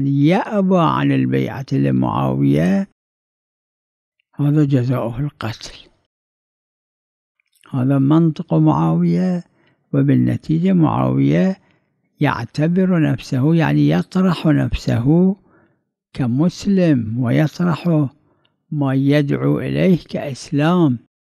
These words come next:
هذا الإسلام الذي لم يجبر أحدا رسول الله صلى الله عليه وآله على الإيمان به.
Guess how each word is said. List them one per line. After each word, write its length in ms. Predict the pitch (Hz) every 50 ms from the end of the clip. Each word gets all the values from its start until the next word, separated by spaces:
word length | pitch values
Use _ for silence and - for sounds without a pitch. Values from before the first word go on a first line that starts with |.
| _ _ _ _ _ _ _ _ _ _ _ _ _
هذا 280 | - 139 135 131 135 135
الإسلام 580 | 135 - - 123 - - 143 135 131 131 135
الذي 640 | 131 131 131 131 135 135 131 131 131 127 117 110 - _ _ _ _ _ _ _ _ _ _ _ _ -
لم 480 | 143 131 139 151 175 185 180 170 151 123 - _ _ _ _ _ _ _ _ _ _ _ _ _ _ _ _ 156
يجبر 1080 | 143 143 143 147 143 143 151 170 190 185 170 - - 185 170 190 202 190 180 175 - - _ -
أحدا 760 | 175 185 185 - - 196 196 190 180 180 175 175 170 160 156 151
رسول 400 | 151 139 - - 170 156 147 143
الله 340 | 139 139 139 143 147 139 131
صلى 360 | - - - 147 143 143 143
الله 360 | 139 139 135 131 127 127 123
عليه 300 | 113 131 135 135 67 -
وآله 520 | 131 135 131 - - 139 139 139 131 117 - _ _ _ _ _ _ _ _ _ _ _ _ _ -
على 240 | 156 147 139 139
الإيمان 760 | 131 135 - - 160 147 143 139 131 131 135 131 131 135 135 135
به. 320 | 143 165 180 196 185